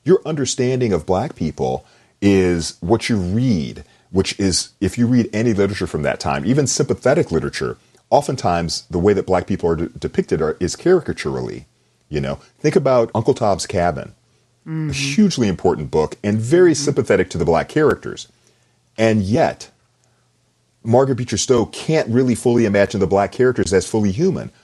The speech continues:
Speaker 1: Uncle Tom is, in the way that Creasy just described in the excerpt I read, is in, by his definition, just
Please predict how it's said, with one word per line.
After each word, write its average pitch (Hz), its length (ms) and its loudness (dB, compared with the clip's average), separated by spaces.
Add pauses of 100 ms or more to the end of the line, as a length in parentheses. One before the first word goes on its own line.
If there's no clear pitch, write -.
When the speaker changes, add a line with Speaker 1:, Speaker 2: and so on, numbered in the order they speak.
(140)
Speaker 1:
Uncle 139 240 2
Tom 135 540 2
is, 98 500 2 (920)
in 127 120 4
the 131 80 4
way 131 160 6
that 120 160 -2
Creasy 170 340 -4
just 98 220 -2
described 101 360 0
in 92 60 -2
the 85 120 2
excerpt 165 320 -2
I 80 80 2
read, 73 280 0 (540)
is 143 260 0 (380)
in, 139 240 0
by 113 240 2
his 117 180 -2
definition, 127 560 -2
just 113 300 -2